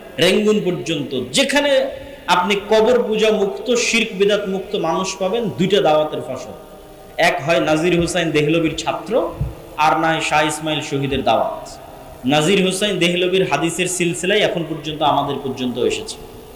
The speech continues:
আর নাজির হুসাইন দেহলভি যাদের ছাত্র ছিলেন তাদের শাহ ওলিউল্লাহ মুহাদ্দিস দেহলভির হাদিসের সিলসিলা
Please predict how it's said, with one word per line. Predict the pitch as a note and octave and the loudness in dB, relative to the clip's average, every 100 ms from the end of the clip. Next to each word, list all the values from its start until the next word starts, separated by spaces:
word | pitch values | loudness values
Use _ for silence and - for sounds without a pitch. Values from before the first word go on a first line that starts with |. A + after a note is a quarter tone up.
| - - - - - - - - - - - - - - | -20 -20 -20 -20 -20 -20 -20 -20 -18 -18 -18 -8 -4 0
আর | B2+ | 2
নাজির | C3 D3+ F3+ F3 | 2 2 2 2
হুসাইন | F3+ F#3 F#3+ E3 | 0 0 0 2
দেহলভি | F3 F3+ F3+ F#3+ F#3+ F#3+ | 2 2 0 0 -2 0
যাদের | D#3 D#3 F3 | 0 2 0
ছাত্র | - E3 - F3 | -2 -6 -4 -4
ছিলেন | - F#3+ G3+ | -2 0 0
তাদের | G3 E3+ E3+ | 2 2 2
শাহ | D#3 D#3+ D#3+ | 0 2 2
ওলিউল্লাহ | F3 F3 E3+ | 2 0 0
মুহাদ্দিস | E3 D#3+ E3 | 0 -2 -4
দেহলভির | D#3 D#3+ E3 E3 D#3+ | -2 0 0 0 0
হাদিসের | C#3+ D#3+ D#3+ | -2 -2 -4
সিলসিলা | E3+ D#3 E3 F#3 - | -4 -4 -2 -2 -4